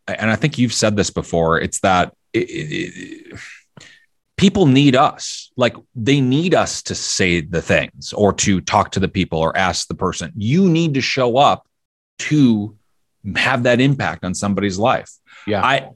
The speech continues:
Speaker 1: I, I, and I've had it ha-, I know, I know you've had this, um,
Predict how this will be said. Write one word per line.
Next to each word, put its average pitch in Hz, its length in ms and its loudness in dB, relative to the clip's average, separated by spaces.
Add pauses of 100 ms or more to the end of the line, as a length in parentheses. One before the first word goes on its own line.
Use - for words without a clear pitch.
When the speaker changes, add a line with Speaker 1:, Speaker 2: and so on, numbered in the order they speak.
Speaker 1:
I, - 340 -2 (120)
I, - 80 0 (120)
and 131 100 2
I've 113 100 0
had 135 180 2
it 131 80 0
ha-, 131 240 0
I 107 80 0
know, 113 160 0
I 117 120 -2
know 113 100 0
you've 127 180 0
had 120 220 0
this, 160 420 -4 (600)
um, 92 760 0